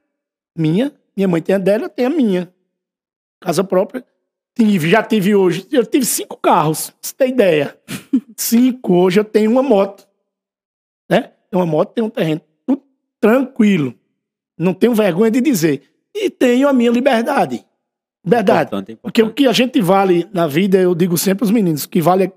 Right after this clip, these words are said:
Speaker 1: é o que a gente curtiu de bom. E eu tenho certeza que esses anos dois mil pra mim, eu tenho certeza que pro Ailton também. Pra ele foi mais proveitoso, con-, conquistou a casa própria dele, que até então ele morava com os pais,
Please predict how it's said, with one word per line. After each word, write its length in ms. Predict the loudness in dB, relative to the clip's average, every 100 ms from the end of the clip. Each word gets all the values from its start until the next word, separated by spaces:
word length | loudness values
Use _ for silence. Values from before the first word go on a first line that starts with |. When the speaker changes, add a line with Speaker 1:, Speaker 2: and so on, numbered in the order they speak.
| -14
Speaker 1:
é 60 |
o 20 |
que 100 | -8 -2
a 20 |
gente 200 | -2 -2
curtiu 280 | -4 -2 0
de 100 | 2
bom. 400 | 2 2 -2 -8 _ _ _ _ _ _ _ _ _ _
E 380 | 0 2 2 2
eu 80 | 0
tenho 180 | 2 -2
certeza 480 | 0 -2 0 0 0
que 120 | -2
esses 320 | -2 -4 0
anos 200 | 2 2
dois 240 | 2 2 2
mil 160 | -2
pra 220 | 0 0 0
mim, 440 | 0 2 0 -2 _ _ _ -14
eu 60 | -8
tenho 160 | -6
certeza 340 | -4 -4 -2 -2
que 60 | 0
pro 100 | 2
Ailton 240 | 2 2
também. 440 | 0 2 2 0 -6 _ _ _ -4
Pra 200 | 0 2
ele 100 | 0
foi 140 | 0 -2
mais 160 | -2
proveitoso, 600 | -2 0 0 2 0 0
con-, 180 | -2 -6
conquistou 800 | -6 -8 -6 -4 -2 0 0 -6 _
a 100 | -12
casa 260 | -2 0 0
própria 420 | 2 0 2 0
dele, 340 | 2 2 2 0
que 120 | -2
até 200 | 0 -2
então 260 | -2 0
ele 100 | 0
morava 320 | 0 0 0 -2
com 160 | -2
os 140 | -2 -4
pais, 560 | -2 0 0 -2 -10